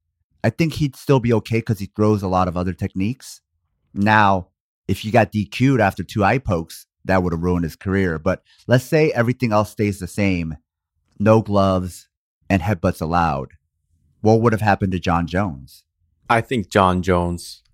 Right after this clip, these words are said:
Speaker 2: actually would have suffered because a shorter fighter who throws headbutts can throw Jon off his game, where he's used to that reach advantage where he can keep you away at a distance.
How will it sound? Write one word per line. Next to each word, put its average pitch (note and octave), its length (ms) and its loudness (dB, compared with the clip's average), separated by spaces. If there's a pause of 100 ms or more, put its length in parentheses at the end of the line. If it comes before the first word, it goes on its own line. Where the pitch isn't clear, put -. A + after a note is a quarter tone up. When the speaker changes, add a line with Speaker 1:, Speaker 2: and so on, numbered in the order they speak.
(120)
Speaker 2:
actually G2 400 -2
would F2 120 -4
have E2+ 120 -8
suffered - 560 -4 (640)
because F2+ 720 -4 (380)
a G#2 80 0
shorter A2+ 380 4
fighter G#2+ 380 0
who G2 160 -6
throws G2 360 2
headbutts A#2+ 680 -2 (540)
can F2 680 -4 (420)
throw G#2+ 180 6
Jon F#2+ 360 2
off F2+ 200 -2
his F2+ 140 -10
game, F2 420 -6 (1120)
where G2+ 140 4
he's G2+ 300 -2
used G#2 240 -4
to G#2+ 100 2
that F2+ 300 0
reach G2 360 -4
advantage F#2 640 -4
where F#2+ 140 -2
he F#2+ 120 -6
can F2 140 -10
keep - 280 -6
you G#2+ 80 2
away F#2+ 260 2
at F#2 80 -2
a F#2 60 -4
distance. F#2 600 -4